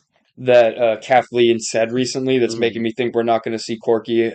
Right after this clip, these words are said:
Speaker 1: be revealed as Obi-Wan's son.
Speaker 2: It's
Speaker 1: 'Cause
Speaker 2: him in the show.
Speaker 1: she was talking about the Obi-Wan being related to Rey. They're like,
Speaker 2: Yeah.
Speaker 1: "If we make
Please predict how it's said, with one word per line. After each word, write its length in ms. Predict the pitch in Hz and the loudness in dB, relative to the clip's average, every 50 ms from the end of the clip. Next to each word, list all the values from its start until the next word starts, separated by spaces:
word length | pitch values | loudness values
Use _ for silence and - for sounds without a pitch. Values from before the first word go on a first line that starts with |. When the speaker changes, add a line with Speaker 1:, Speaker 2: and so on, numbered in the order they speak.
| - - 117 | -8 -12 -6
Speaker 1:
be 140 | 120 120 117 | -2 0 0
revealed 420 | 113 117 110 110 113 110 110 110 | 2 0 0 0 0 -2 -2 -2
as 80 | 107 107 | -4 -6
Obi-Wan's 460 | 101 104 107 113 110 104 104 104 - | -6 -4 -2 -2 -2 -4 -6 -10 -10
son. 320 | - 107 104 104 110 127 127 - _ _ _ - | -8 -8 -6 -6 -6 -8 -10 -14 _ _ _ -16
Speaker 2:
It's 160 | 151 151 - | -14 -8 -4
Speaker 1:
'Cause 140 | 147 131 131 | -4 -4 -4
Speaker 2:
him 160 | - - 196 | -4 -6 -6
in 80 | 196 185 | -4 -2
the 80 | 165 143 | -2 -2
show. 240 | - 165 - - | 2 2 2 2
Speaker 1:
she 80 | - 156 | 0 -2
was 100 | 143 - | -6 -4
talking 280 | - 156 156 143 139 135 | 0 2 2 2 2 0
about 280 | 131 131 131 127 127 127 | 2 2 2 2 2 2
the 280 | 123 123 117 113 110 113 | 2 4 4 4 4 2
Obi-Wan 460 | 127 131 127 131 123 117 117 113 110 | 2 0 0 0 0 0 0 0 0
being 220 | 113 113 113 113 | 0 0 0 0
related 320 | 110 113 110 113 110 110 - - | -2 0 0 0 0 -2 -4 -10
to 80 | 110 104 | -10 -8
Rey. 340 | 107 101 101 107 110 131 131 _ _ _ _ | -6 -4 -4 -4 -4 -6 -6 _ _ _ _
They're 100 | 131 127 | 0 2
like, 140 | 135 139 143 | 2 2 2
Speaker 2:
Yeah. 60 | 156 | -2
Speaker 1:
"If 100 | - - | -6 -4
we 120 | 202 226 | -2 0
make 220 | 214 196 170 147 | 2 2 2 0